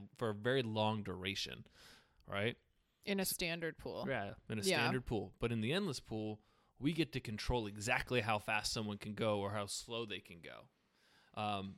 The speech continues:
Speaker 2: I
Speaker 1: and this
Speaker 2: still
Speaker 1: is
Speaker 2: feel like in terms of, like, well, you wanted to talk about freestyle,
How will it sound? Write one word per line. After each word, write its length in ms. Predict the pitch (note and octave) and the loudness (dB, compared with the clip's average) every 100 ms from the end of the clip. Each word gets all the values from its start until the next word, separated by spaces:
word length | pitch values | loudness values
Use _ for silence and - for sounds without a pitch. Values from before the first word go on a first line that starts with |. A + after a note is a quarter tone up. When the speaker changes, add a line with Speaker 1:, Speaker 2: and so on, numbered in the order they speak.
| - | -2
Speaker 2:
I 60 | |
Speaker 1:
and 60 | A#3+ | 0
this 80 | C3 | 4
Speaker 2:
still 100 | - | 4
Speaker 1:
is 80 | - | 4
Speaker 2:
feel 140 | E4+ | 2
like 260 | D4 B3 A#3+ | 2 2 0
in 160 | G3+ | -6
terms 420 | G#3 G#3 F#3 F#3+ F#3+ | -6 -4 -4 -4 -6
of, 200 | F3+ F#3+ | -6 -4
like, 440 | D3+ D3+ D#3 - - _ _ _ _ _ _ C#3+ | -4 -4 -6 -16 -20 _ _ _ _ _ _ -6
well, 120 | B2 | -4
you 120 | D3+ | -4
wanted 200 | D#3 C#3 | -8 -6
to 60 | - | -6
talk 120 | - | -8
about 200 | - - | -10 -12
freestyle, 500 | - - - B1 F#3 | -10 -6 -4 -4 -6